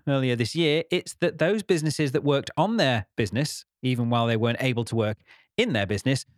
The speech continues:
were the ones that came out on top. So many businesses, from independent therapists right through to full-scale spas, saw huge increases in business once they were able to reopen.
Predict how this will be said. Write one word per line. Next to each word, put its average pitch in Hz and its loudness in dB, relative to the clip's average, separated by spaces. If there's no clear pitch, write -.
were 160 2
the 196 4
ones 135 0
that - -2
came 110 -2
out 95 -4
on 123 -6
top. - 0
So 220 0
many 185 2
businesses, 127 -2
from 143 -2
independent 165 -2
therapists 147 0
right 180 0
through 165 0
to 151 -4
full-scale 139 -2
spas, 98 -2
saw 175 0
huge 226 -2
increases 151 -2
in 127 -2
business 120 -2
once 156 -2
they 190 -2
were 170 0
able 127 -2
to 143 -6
reopen. 117 -2